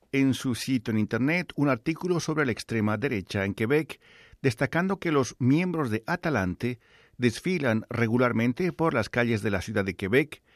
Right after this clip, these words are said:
en particular para pedir la remigración o el retorno de las comunidades culturales quebequenses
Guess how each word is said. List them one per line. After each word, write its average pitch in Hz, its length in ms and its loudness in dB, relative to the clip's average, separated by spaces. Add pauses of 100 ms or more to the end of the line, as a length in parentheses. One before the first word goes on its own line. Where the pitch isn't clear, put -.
(300)
en 131 120 2
particular 135 760 0 (280)
para 123 240 2
pedir 147 400 0
la 113 320 2
remigración 123 1120 0 (340)
o 107 160 0
el 101 60 2
retorno 151 520 2
de 120 120 2
las 95 140 -2
comunidades 104 540 0
culturales 107 540 -2
quebequenses 143 800 -4